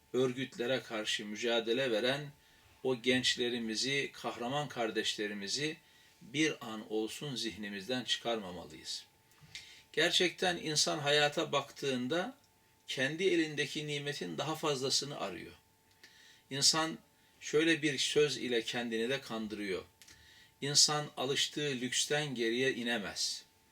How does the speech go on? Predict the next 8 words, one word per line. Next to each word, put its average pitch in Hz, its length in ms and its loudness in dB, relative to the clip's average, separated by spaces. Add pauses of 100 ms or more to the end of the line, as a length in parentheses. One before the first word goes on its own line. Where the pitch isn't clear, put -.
(320)
Allah 143 260 0
Celle 143 320 0
Celaluhu 120 720 0 (460)
insanları 139 840 2 (440)
alıştıkları 135 760 -2 (100)
o 113 100 -6
kadar 147 420 0
yüksek, 117 920 0